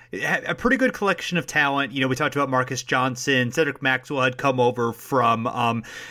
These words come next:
the, uh, Celtics for in the, in the Bill Walton trade. You know, Norm Nixon, James Donaldson, um, and, you know, I f-, Michael Cage, you know, up and coming young player, you know, so some other pretty good talent there. But one,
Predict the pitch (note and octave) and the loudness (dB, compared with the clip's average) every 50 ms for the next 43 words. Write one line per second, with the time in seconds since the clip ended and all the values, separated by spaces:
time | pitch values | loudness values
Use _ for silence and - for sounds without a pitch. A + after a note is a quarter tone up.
0 | - - B2+ C3 B2+ B2+ A#2 - - - C#3+ B2+ A#2+ B2+ - C3+ C3 - - - | -12 -4 0 2 2 2 2 2 2 0 0 0 0 0 -2 -4 -4 -4 -4 -2
1 | D3 B2 A#2+ A#2 - - C#3+ C3 B2 A2 B2+ B2 A#2+ A#2 A#2+ A#2+ B2 - C3 C3 | -2 -2 -2 -4 -4 -2 -2 -2 0 4 4 4 4 4 2 0 0 -2 -4 -8
2 | B2 - - - C#3 B2+ B2 B2 B2 B2 B2 A#2+ B2 B2+ A#2+ A2+ A2+ A#2 A#2 A2+ | -6 -6 -2 0 2 2 4 2 2 0 0 -2 -2 -4 -4 -2 0 0 0 2
3 | A#2+ B2 B2+ - - - C3 B2 A#2+ B2 A#2+ A#2+ - - - - - - - C3+ | 2 0 0 0 -2 -2 0 0 0 0 -2 -4 -6 -18 -20 -20 -12 -2 0 0
4 | C3+ C3 A#2+ G#2+ C3+ A#2+ A#2+ B2+ B2 B2 A2+ - - - C#3 B2+ B2 A#2+ A#2+ B2 | 0 0 -2 0 2 2 2 2 2 -2 -4 -6 -2 0 2 2 2 2 2 0
5 | B2+ - - B2 A#2+ A2+ A2+ A2+ A2+ A2 A2 A2 A#2 - _ _ _ - - C3+ | -2 -2 -2 -2 0 2 2 2 0 -2 -4 -6 -8 -10 _ _ _ -10 -4 -2
6 | C3 B2 A#2+ A#2 A2+ A2 A2+ - B2+ A#2 - - - C3+ - D3 G2+ G2 E2+ F2+ | 0 0 0 0 -2 -4 -6 -4 -2 0 0 0 0 -2 -6 -6 -10 -14 -16 -20
7 | C3 C#3+ C#3+ C#3 C#3+ C3 B2+ A#2 - C3 B2 B2 B2+ A#2 - - D#3 B2+ A#2+ B2+ | -16 -6 -4 -2 -2 -2 -4 -6 -2 0 0 0 0 -2 -4 -10 -4 -2 -2 -2
8 | - B2+ A#2+ - C3 A#2+ - C3 B2+ B2 A#2+ A#2+ B2 B2+ B2+ A#2+ B2 A#2 A2 - | -2 -2 -4 -4 -4 -4 -2 -2 -2 -2 -2 -4 -2 -2 -2 -2 -2 -4 -8 -6
9 | - C3 B2 A#2+ A#2+ A#2 A2+ A2+ A#2 A#2 - - - - - - C#3 B2+ - D3 | -2 0 0 2 2 2 2 2 2 0 -2 -8 -20 -18 -8 -4 -4 -2 -2 -4
10 | C#3 - G3 G3 F#3+ E3 D#3+ - - E3 D3 C#3 C3+ D3 C#3 C3 - C#3+ C#3 C3 | -2 0 0 0 2 0 0 0 0 0 0 2 0 0 -2 0 0 2 2 2
11 | C3 A#2+ B2 B2 C3+ C3 B2+ B2 B2 B2 - - B2 B2 D3+ D3 C#3+ D3+ C#3+ D#3+ | 0 -2 -4 -2 2 2 4 4 2 0 -2 -4 -2 0 0 0 0 0 2 2
12 | E3+ F#3 G3 G#3 G3+ G3+ G3 D#3+ | 4 4 2 0 -2 -4 -6 -8